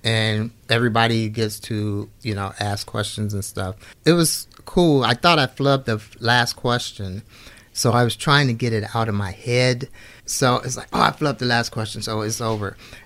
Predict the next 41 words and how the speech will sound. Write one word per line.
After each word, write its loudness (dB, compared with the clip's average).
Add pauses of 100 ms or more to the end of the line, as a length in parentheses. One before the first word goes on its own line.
And 2
I 2
talked 2
to -2
a, -2
a -2
friend 2
of 2
mine 2
who 0
was -2
on 0
the -2
panel, 0 (460)
and 0 (260)
she's, -12
"Oh, 0
you'll 6
be -6
okay," -8 (100)
or -10
whatever. -6 (400)
And 2
then 8
I 8
started 2
detecting, -4 (180)
"What -8
does -2
she -4
mean -6
by -6
that?" -8 (300)
And 0
then 4
the 2
director 0
had -2 (280)
said, 0
"Well, 0
I, -2